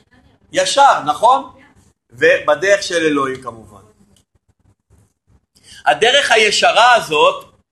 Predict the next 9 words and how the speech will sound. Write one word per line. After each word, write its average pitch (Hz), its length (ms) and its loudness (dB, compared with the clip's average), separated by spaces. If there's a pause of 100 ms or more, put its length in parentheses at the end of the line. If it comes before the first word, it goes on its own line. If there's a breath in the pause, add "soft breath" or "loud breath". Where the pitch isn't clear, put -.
(240)
אה, 131 120 -2 (100)
אותה 165 380 0
מפלס, 180 920 -2
המילה 143 340 0
הזאת 165 260 -4
לפלס 143 680 -6
זה 139 120 -8
לפתוח 160 520 -4
דרך, 143 520 -4